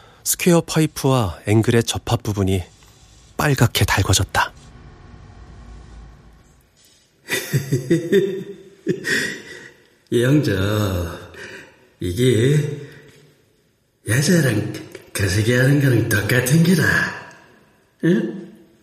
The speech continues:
Speaker 2: 어, 와, 와, 와, 그런 눈으로 보노.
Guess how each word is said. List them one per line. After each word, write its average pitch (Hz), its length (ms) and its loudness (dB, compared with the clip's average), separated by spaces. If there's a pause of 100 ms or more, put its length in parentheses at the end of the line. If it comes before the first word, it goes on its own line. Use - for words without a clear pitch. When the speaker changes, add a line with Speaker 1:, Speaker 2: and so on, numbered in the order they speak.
(680)
Speaker 2:
어, 180 40 4 (480)
와, 185 140 6
와, 147 100 4
와, 180 560 2 (640)
그런 160 340 4
눈으로 131 360 4
보노. 98 560 0